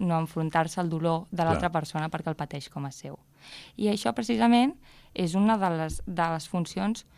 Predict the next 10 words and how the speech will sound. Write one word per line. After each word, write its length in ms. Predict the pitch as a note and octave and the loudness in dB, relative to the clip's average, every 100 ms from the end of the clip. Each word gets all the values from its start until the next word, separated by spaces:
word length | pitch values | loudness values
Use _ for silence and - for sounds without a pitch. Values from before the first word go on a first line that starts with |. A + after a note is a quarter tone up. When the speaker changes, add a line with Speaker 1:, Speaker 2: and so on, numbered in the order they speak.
| - - | -20 -2
Speaker 1:
més 380 | F#3 F#3+ G#3+ E3+ | 6 6 6 4
importants 680 | E3 D3+ D#3 D#3 A#3 G#3 - - | -2 -2 -4 2 4 4 0 -10
i 120 | - - | -8 -2
que 80 | E3 | 0
els 300 | D3+ C#3+ E3+ | 0 -2 -2
metges, 380 | F#3+ G3+ F#3+ F3 | 0 0 -2 -2
les 100 | E3+ | -2
infermeres, 640 | D#3+ D#3+ D#3 F3+ F#3+ F3+ | -2 -2 0 0 2 0
els 140 | E3 - | -2 -4
psicòlegs 380 | E3+ F3 G#3 | -4 -2 -4